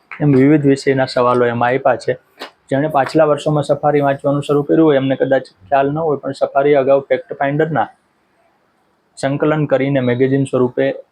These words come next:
બહાર પાડ્યા છે. ફેક્ટ ફાઇન્ડર ભાગ એક, ફેક્ટ ફાઇન્ડર ભાગ બે વગેરે વગેરે.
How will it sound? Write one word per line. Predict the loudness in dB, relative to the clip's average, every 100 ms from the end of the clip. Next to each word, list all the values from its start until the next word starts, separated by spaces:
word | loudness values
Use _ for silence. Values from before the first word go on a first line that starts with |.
| -2
બહાર | 0 0
પાડ્યા | 0 0 0
છે. | -2
ફેક્ટ | -2 -4 -4
ફાઇન્ડર | -6 -4 -2
ભાગ | -2 0 0 2
એક, | 2 0 -6 _ _ _ _ _
ફેક્ટ | -4 -4 -6
ફાઇન્ડર | -4 -2 -2
ભાગ | 0 0 0
બે | -2 2 2 2 0 -8 -20 -8 -2
વગેરે | 0 2 2
વગેરે. | 0 0 -2